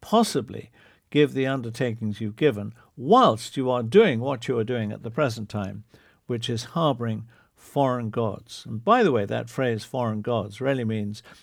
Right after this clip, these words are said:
gods of foreigners. That's to say, the gods of those who do not belong to God. The gods, the things that people outside the people of God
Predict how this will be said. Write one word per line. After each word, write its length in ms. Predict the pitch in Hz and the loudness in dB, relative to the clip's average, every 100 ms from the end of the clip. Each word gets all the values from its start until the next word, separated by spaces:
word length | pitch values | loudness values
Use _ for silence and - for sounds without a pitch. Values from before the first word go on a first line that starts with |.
| _ - | _ 2
gods 360 | 135 131 120 - | 2 2 -4 -4
of 180 | 127 117 | -4 -4
foreigners. 640 | - 151 120 95 - - - | 0 2 2 -2 -12 -12 -6
That's 240 | 185 - | -6 -4
to 80 | 156 | -4
say, 280 | - 120 117 - - _ | 0 0 -2 -12 -20 _
the 180 | 135 120 - | -4 -4 -2
gods 680 | - 214 135 - 185 - - _ _ _ _ - | 6 6 6 0 -6 -10 -16 _ _ _ _ -4
of 260 | 135 113 | -2 0
those 420 | 127 147 147 139 | 4 6 4 2
who 180 | - 135 | -2 -4
do 200 | 120 131 | -2 -4
not 400 | 123 135 147 - | -2 -2 -2 -4
belong 440 | - 127 113 110 113 | -4 -2 -2 -4 -8
to 120 | - | -8
God. 460 | 120 107 92 - - _ _ _ _ | -6 -6 -8 -14 -20 _ _ _ _
The 100 | - | -12
gods, 560 | 117 147 165 160 - - _ - _ _ | 2 4 4 2 -6 -16 _ -20 _ _
the 140 | 127 | -6
things 480 | 113 185 180 175 147 | 2 2 2 0 -2
that 200 | 151 107 | -4 -4
people 420 | - 135 131 120 - | -2 -2 0 -4 -2
outside 960 | 135 131 - - - 226 143 104 104 - _ _ _ _ _ | -4 -4 -8 -8 2 4 6 2 -4 -12 _ _ _ _ _
the 240 | 120 110 | -4 -4
people 520 | - - 123 117 107 - | -4 -2 -2 -2 -8 -6
of 200 | 120 107 | -10 -6
God 380 | 120 101 107 | -6 -4 -6